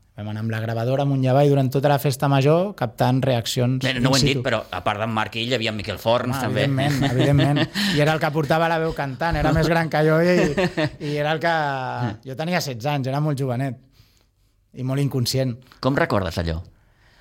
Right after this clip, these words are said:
Speaker 1: Va ser molt maco per, per això, per, pel que et dic, perquè va ser un màster de festa major.
Speaker 2: Mm.
Speaker 1: A, a, a, allò em va permetre conèixer molts aspectes que desconeixia i moltes persones del poble,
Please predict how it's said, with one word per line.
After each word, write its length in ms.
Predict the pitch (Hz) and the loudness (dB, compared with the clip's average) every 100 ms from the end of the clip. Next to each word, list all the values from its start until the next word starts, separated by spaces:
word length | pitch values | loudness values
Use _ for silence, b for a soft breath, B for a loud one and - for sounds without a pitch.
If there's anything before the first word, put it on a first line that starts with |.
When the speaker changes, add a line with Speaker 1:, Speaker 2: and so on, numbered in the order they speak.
| _ | _
Speaker 1:
Va 100 | 143 | -2
ser 80 | 196 | 2
molt 160 | 196 160 | 2 4
maco 260 | 175 196 | 2 2
per, 280 | 214 156 147 | 0 0 -4
per 100 | 123 | -6
això, 220 | 120 160 143 | -4 -2 0
per, 140 | 127 | -2
pel 320 | - - 123 117 | -6 -6 -6 -4
que 100 | 127 | -4
et 80 | |
dic, 200 | 120 147 | -4 -4
perquè 220 | - 123 131 | -4 -4 -2
va 80 | 139 | -2
ser 140 | 170 | 0
un 100 | 147 | 0
màster 320 | 147 160 - 160 | 0 0 -2 -2
de 100 | 135 | -2
festa 300 | 143 - 147 | -4 -4 -4
major. 320 | 127 147 143 - | -4 -4 -6 -4
Speaker 2:
Mm. 140 | 117 85 - | -4 -4 -6
Speaker 1:
A, 120 | 127 127 127 113 | -2 0 0 -2
a, 300 | - - 127 | -8 -10 -8
a, 240 | 120 127 117 | -6 -6 -4
allò 140 | 131 | -2
em 60 | 139 | -2
va 80 | 165 | 0
permetre 560 | 165 147 147 180 175 - | 0 -2 -4 -4 -6 -6
conèixer 600 | 143 143 147 - 180 220 B B B _ | -4 -2 -2 -4 -6 -8 B B B _
molts 340 | 160 143 156 | -4 0 2
aspectes 600 | 160 - 143 110 113 - - - | 0 -2 -4 -4 -6 -6 -12 -6
que 100 | 117 | -4
desconeixia 720 | 117 - 127 117 - 190 - - | -4 -4 -4 -4 -2 -4 -4 -2
i 100 | 131 | 0
moltes 500 | 135 151 175 165 - | 2 2 2 -2 -2
persones 480 | 147 143 139 135 | -4 -4 -4 -2
del 140 | 127 117 | -2 -2
poble, 360 | 143 139 170 | -4 -4 -6